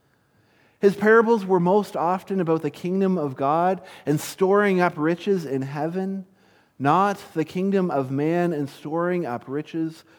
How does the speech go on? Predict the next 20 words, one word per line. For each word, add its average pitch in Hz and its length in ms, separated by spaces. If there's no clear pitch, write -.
for 127 120
yourself. 127 840
In 143 100
asking 170 640
Jesus 160 520
to - 140
intervene 139 680
in 127 140
this 139 160
financial 123 560
matter, 117 460
the 147 80
man 165 380
completely 190 840
misses 160 520
the 170 100
point 123 580
of 107 160
who 180 520
Jesus 139 580